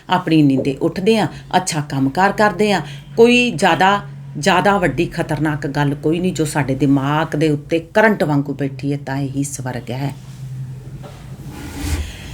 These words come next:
ਜੋ ਲਾਈਫ ਚੱਲਦੀ ਪਈ ਹੈ ਜਾਂ ਜਿੱਦਾਂ ਦੀ ਚੱਲਦੀ ਪਈ ਹੈ, ਉਸ 'ਤੇ ਸਾਡਾ ਮਨ ਖੁਸ਼ ਹੈ, ਬਸ ਇਹੀ ਸਵਰਗ ਹੈ। ਤੇ ਨਰਕ ਕੀ ਹੈ?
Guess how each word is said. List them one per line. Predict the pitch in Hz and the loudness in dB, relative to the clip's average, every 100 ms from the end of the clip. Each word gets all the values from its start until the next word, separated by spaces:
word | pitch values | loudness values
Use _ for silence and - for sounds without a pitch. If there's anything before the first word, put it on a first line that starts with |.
| - - - - - - - - | -10 -12 -14 -16 -16 -16 -8 0
ਜੋ | 143 247 | 6 8
ਲਾਈਫ | 240 196 196 - | 8 6 4 0
ਚੱਲਦੀ | 208 170 151 151 | -2 0 0 0
ਪਈ | 151 147 165 | 0 -2 0
ਹੈ | 175 | 0
ਜਾਂ | 190 | -2
ਜਿੱਦਾਂ | 160 143 127 165 | -2 -2 -2 0
ਦੀ | 175 | -2
ਚੱਲਦੀ | 160 139 135 139 | -2 -2 0 0
ਪਈ | 143 156 185 | 2 2 2
ਹੈ, | |
ਉਸ | - 208 170 | 4 2 2
'ਤੇ | 175 185 | 2 2
ਸਾਡਾ | 180 - - 156 | 2 -2 0 2
ਮਨ | 143 135 196 208 | 2 4 4 4
ਖੁਸ਼ | - 156 143 | 2 0 0
ਹੈ, | 135 139 - - - | -6 -10 -16 -16 -12
ਬਸ | 131 123 | -10 -10
ਇਹੀ | 117 - | -12 -16
ਸਵਰਗ | - - - - | -16 -16 -16 -16
ਹੈ। | - - - - - - | -16 -16 -16 -18 -16 -4
ਤੇ | 160 | 2
ਨਰਕ | 147 147 180 190 | 6 6 4 -2
ਕੀ | 196 208 | -6 -6
ਹੈ? | 220 | -8